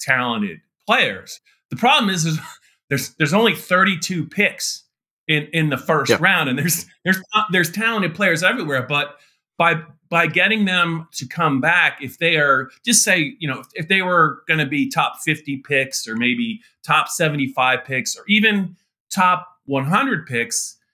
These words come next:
Speaker 1: you know, it also, you know, they're, they're, they're getting, you know, they're getting comp-, compensated, but also it also gives them an opportunity to improve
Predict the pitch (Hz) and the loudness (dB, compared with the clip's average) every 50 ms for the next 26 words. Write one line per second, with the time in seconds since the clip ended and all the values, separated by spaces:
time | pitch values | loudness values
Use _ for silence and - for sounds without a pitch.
0 | _ _ - 165 165 175 170 170 170 180 185 208 254 247 - - 202 185 165 156 | _ _ -2 0 2 4 4 2 2 2 2 2 2 2 0 -2 0 0 0 0
1 | 143 131 123 - - 165 160 147 143 139 135 135 - _ _ _ - 165 165 - | 0 -2 -4 -6 -6 -4 -2 -2 0 -2 -4 -4 -8 _ _ _ -4 -2 -2 -2
2 | - 139 151 175 175 175 170 165 156 - _ _ _ - 175 170 165 156 196 202 | -4 -4 -2 -2 0 0 0 -2 -4 -8 _ _ _ -4 -2 0 0 2 0 0
3 | 220 240 226 208 196 185 175 - 165 156 143 139 139 131 135 131 131 156 160 170 | 0 0 0 -2 -2 -2 -4 -6 -4 -2 -2 -2 -2 -2 -4 -4 -2 0 0 0
4 | 175 170 170 160 156 - _ _ - 151 147 143 - - - 160 196 247 254 160 | 0 -4 -6 -6 -6 -8 _ _ -8 -8 -8 -8 -10 -12 -6 -4 -2 -2 -2 -4
5 | - 139 127 123 123 117 - - 165 190 202 - - 147 143 135 131 127 - _ | -4 -2 -2 -2 -2 -2 0 2 2 2 2 0 -4 -4 -4 -6 -6 -8 -12 _
6 | _ _ _ _ _ _ _ _ _ _ - 170 175 190 208 240 240 - 233 208 | _ _ _ _ _ _ _ _ _ _ -2 0 2 4 4 2 2 2 0 0
7 | 170 165 180 170 151 175 170 165 156 156 160 160 - 160 160 - 185 185 180 170 | 2 0 0 0 -2 -2 -2 0 2 2 2 2 0 -4 -6 -4 -2 0 2 2
8 | 160 160 - - 160 143 139 135 127 - - 190 220 208 147 120 113 117 123 120 | 2 0 -2 -2 0 0 2 0 0 -2 2 2 4 4 4 2 0 -2 -6 -10
9 | - | -14